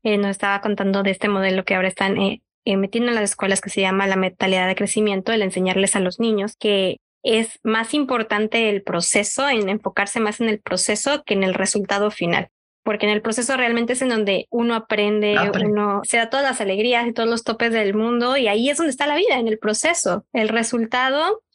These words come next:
Speaker 1: la meta, en este caso que estás diciendo, ¿no? O sea, que sean doctores, que sean arquitectos, ingenieros,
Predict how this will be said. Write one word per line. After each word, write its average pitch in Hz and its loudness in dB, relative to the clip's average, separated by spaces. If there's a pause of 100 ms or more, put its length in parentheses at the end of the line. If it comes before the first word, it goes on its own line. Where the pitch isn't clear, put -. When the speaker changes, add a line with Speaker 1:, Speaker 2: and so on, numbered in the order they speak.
(120)
Speaker 1:
la 214 0
meta, 277 0
en 262 0
este 254 -2
caso 262 -2
que 240 -4
estás 220 -2
diciendo, 220 0
¿no? 208 0
O 226 0
sea, 220 -2
que 214 -6
sean 247 0
doctores, 226 -2
que 208 -2
sean 220 0
arquitectos, 220 -2
ingenieros, 226 0